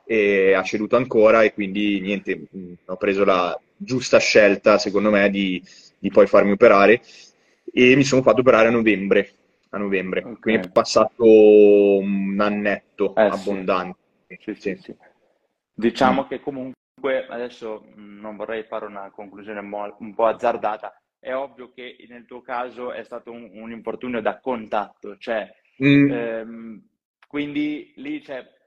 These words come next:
Speaker 2: è proprio sfiga, nel senso, mm,
Speaker 1: <clears throat>
Speaker 2: diciamo invece possiamo fare questa distinzione abbastanza, cioè, grossolana, eh,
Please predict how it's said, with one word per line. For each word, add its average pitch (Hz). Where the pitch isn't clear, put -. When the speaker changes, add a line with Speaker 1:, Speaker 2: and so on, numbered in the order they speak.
Speaker 2:
è 131
proprio 135
sfiga, 127
nel 110
senso, 117
mm, 120
Speaker 1:
<clears throat> 123
Speaker 2:
diciamo 160
invece 143
possiamo 131
fare 123
questa 117
distinzione 104
abbastanza, 107
cioè, 101
grossolana, 113
eh, 127